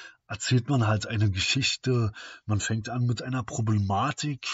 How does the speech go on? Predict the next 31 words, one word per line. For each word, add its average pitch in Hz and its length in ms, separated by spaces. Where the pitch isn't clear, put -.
und 120 240
stellt 107 320
da 117 60
eine 110 240
Frage 131 480
dazu 139 600
und 131 120
dann 135 100
erzählt 147 320
man 165 100
eine 143 220
lange 135 420
Geschichte 170 680
und 147 240
am 127 180
Ende 160 380
kommt 123 340
man, 123 380
ähm, 110 440
wieder 110 480
auf 110 200
diese 101 340
Problematik, 95 840
auf 110 160
diese 95 200
Frage 98 520
hinzu 98 400
und 139 180
gibt - 240
eine 131 260
Antwort. 107 640